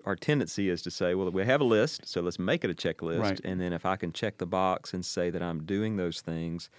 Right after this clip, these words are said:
Speaker 1: then I must be growing in my faith, or I must be a healthy believer. Um, but, you know, there, there are things on here that obviously I think we could check the box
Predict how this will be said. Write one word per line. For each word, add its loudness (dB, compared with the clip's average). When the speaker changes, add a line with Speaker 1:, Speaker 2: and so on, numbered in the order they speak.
Speaker 1:
then 0
I 2
must 0
be -2
growing 0
in -2
my -2
faith, -2
or -4
I -4
must -2
be -2
a -4
healthy -2
believer. 2
Um, 0
but, 2
you -2
know, 0
there, 4
there 2
are 4
things 0
on 0
here 0
that 0
obviously 0
I 0
think -2
we 2
could -2
check 0
the -4
box 0